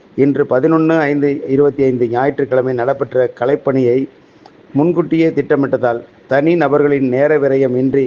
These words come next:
இரண்டு மணி நேரத்திற்குள் சரியான மண்கலவை தயார் செய்து இருநூத்தி முப்பதுக்கு மேலான முள் சீத்தா மரக்கன்றுகள் நெகிழி பைகளில் மாற்றப்பட்டு மண் இட்டு நிரப்பப்பட்டு நிழலான இடத்தில் வைத்து மகிழ்வோடு நிறைவு செய்த உணர்வு தந்தது.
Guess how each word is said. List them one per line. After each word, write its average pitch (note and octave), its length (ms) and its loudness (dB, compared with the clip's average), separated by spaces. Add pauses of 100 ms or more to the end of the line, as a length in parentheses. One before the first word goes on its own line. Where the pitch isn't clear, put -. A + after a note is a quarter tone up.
(100)
இரண்டு D3 360 0
மணி D3+ 180 -2
நேரத்திற்குள் C3+ 720 -2
சரியான C#3+ 520 0
மண்கலவை C3+ 520 -2
தயார் C3 260 0
செய்து B2 320 -2 (560)
இருநூத்தி E3+ 440 2
முப்பதுக்கு D#3 560 0 (500)
மேலான C3+ 460 0
முள் D3+ 220 0
சீத்தா D3 400 0
மரக்கன்றுகள் C3 680 0
நெகிழி B2 340 -2
பைகளில் C3 460 0
மாற்றப்பட்டு B2 640 -2 (520)
மண் D3 300 0
இட்டு C3+ 380 0
நிரப்பப்பட்டு B2+ 680 0 (140)
நிழலான C#3 560 0
இடத்தில் B2+ 400 -2
வைத்து B2+ 320 0
மகிழ்வோடு C3+ 600 -2
நிறைவு C3 340 -4
செய்த A#2+ 280 -4
உணர்வு B2 340 -4
தந்தது. A2+ 400 -4